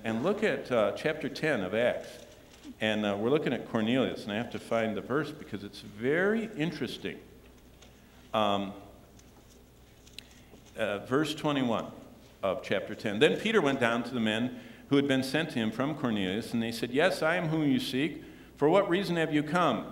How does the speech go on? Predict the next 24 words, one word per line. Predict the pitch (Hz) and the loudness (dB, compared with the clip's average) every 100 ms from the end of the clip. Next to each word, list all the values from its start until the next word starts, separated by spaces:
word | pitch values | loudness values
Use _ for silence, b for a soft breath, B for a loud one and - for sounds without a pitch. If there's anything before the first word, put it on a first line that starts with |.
| - | -6
In | 113 110 | -4 -2
Acts | 123 139 - | 0 0 -2
ten | - 147 147 | -2 0 0
twenty-two. | 147 139 139 143 104 | 2 2 0 0 2
And | 117 | 4
then | 170 | 4
they | 208 | 2
said, | 190 165 147 - | 0 2 0 0
"Cornelius, | - 156 151 185 233 196 104 - - - - - - - B B B B | 0 2 4 4 6 6 4 0 -4 -6 -8 -16 -20 -20 B B B B
the | 135 | 0
centurion, | 139 160 151 147 - 202 185 110 80 - - - - - - - B B B B | 2 2 2 2 4 6 6 2 -2 -8 -16 -20 -20 -20 -20 -20 B B B B
a | 131 | 0
just | 127 165 196 - | 2 4 4 2
man | 185 175 143 101 - - - - - - | 0 2 2 0 -4 -12 -20 -20 -20 -6
who | 143 | -4
fears | 131 170 185 196 | -2 2 2 2
God | - 156 123 90 87 - 113 | 2 4 6 4 0 -6 -4
and | 127 | 0
has | 127 | 0
a | 127 | 0
good | 151 180 | -2 2
reputation, | 165 160 160 - 151 151 - 90 - - - - - - - - - - - - | 0 0 -4 -4 -4 -4 -6 -8 -10 -20 -20 -20 -20 -20 -20 -20 -20 -20 -20 -2
uh, | 113 104 95 98 - - - - - - | 2 4 2 -2 -8 -16 -20 -20 -20 -18
uh, | - | -10